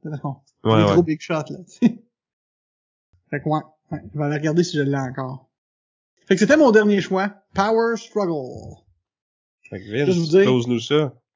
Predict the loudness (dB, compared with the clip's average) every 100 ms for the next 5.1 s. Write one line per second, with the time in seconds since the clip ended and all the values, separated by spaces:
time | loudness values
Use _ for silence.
0 | _ _ _ 2 6 6 6 4 4 2
1 | 2 4 0 -2 -8 -14 -4 0 0 2
2 | 2 2 0 0 2 2 2 2 0 0
3 | -4 -2 -2 -4 -2 -2 -2 -4 -8 -12
4 | _ -14 -10 -10 -6 -6 -2 -2 -2 -2